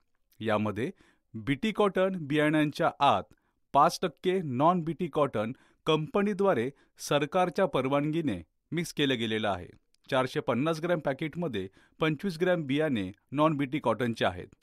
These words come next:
तुम्ही याचा उपयोग करू शकता. गुलाबी बोंडअळीची निगराणी शेतात करायची आहे. यासाठी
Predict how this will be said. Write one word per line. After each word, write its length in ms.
तुम्ही 220
याचा 220
उपयोग 380
करू 160
शकता. 420
गुलाबी 400
बोंडअळीची 640
निगराणी 540
शेतात 400
करायची 320
आहे. 200
यासाठी 560